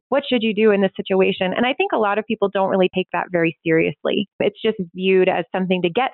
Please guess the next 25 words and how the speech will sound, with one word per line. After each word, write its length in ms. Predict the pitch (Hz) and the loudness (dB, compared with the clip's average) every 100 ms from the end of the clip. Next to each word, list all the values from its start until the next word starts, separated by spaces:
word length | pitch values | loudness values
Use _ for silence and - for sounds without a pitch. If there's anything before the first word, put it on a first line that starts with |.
| - | 2
through 240 | 196 185 202 | 2 2 0
so 60 | |
that 100 | 185 185 | -2 0
the 80 | |
university 760 | 180 190 180 180 - 175 175 185 - | -2 0 0 -2 -2 0 0 0 -4
can 300 | 185 175 180 | -2 -2 -2
not 200 | 185 185 | -2 -2
be 160 | 185 - 233 | -4 -4 0
sued 220 | 190 165 | 2 2
in 140 | 175 | 0
the 80 | 175 | -2
case 160 | - 175 - | -2 -2 -2
that 100 | - | -4
something 220 | 175 175 | -2 -2
happens. 520 | 160 160 - 185 202 208 - | -2 -4 -4 -2 -2 -4 -4
So 60 | 277 | -2
I 80 | 247 | 0
don't 320 | 302 359 - | 0 -2 -2
think 160 | 254 | -4
that 120 | 226 - | -4 -4
that's 200 | 190 - 202 | -6 -4 -4
enough. 420 | 175 165 - 165 | -2 -2 -4 -4
I 120 | 202 196 | -4 -4
think 240 | 233 240 254 - | -2 -2 -2 -6
that 380 | 196 185 185 | -4 -2 -4